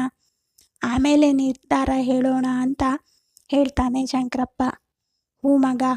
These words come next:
ಹಾಗೆ ಮಾಡೋಣ" ಹೇಳಿ ಅಡುಗೆ ಕೋಣೆಗೆ ಹೋಗ್ತಾರೆ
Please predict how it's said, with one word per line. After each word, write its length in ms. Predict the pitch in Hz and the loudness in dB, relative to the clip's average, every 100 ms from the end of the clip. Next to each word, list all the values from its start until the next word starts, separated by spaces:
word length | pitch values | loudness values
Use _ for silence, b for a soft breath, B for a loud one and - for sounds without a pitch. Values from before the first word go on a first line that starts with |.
| - _ _ _ _ - | -6 _ _ _ _ -4
ಹಾಗೆ 360 | 311 330 294 285 | 2 4 4 4
ಮಾಡೋಣ" 460 | 254 254 262 262 262 247 | 4 2 2 2 0 0
ಹೇಳಿ 360 | 254 254 285 269 - _ _ _ _ | 0 0 0 -2 -6 _ _ _ _
ಅಡುಗೆ 320 | 269 294 320 | 2 6 6
ಕೋಣೆಗೆ 480 | 320 277 277 269 247 | 6 4 4 2 2
ಹೋಗ್ತಾರೆ 520 | 254 247 - 254 254 | 2 2 -2 -4 -2